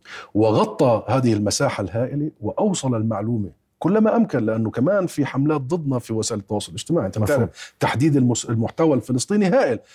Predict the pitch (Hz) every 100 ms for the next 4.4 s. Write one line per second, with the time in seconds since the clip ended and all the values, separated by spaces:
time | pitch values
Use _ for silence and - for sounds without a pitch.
0 | - 202 220 233 247 220 226 269 - 160
1 | 156 160 208 196 170 214 190 131 139 110
2 | 98 _ _ _ _ - - - 170 180
3 | 170 160 143 143 139 - 123 120 123 110
4 | - 147 147 131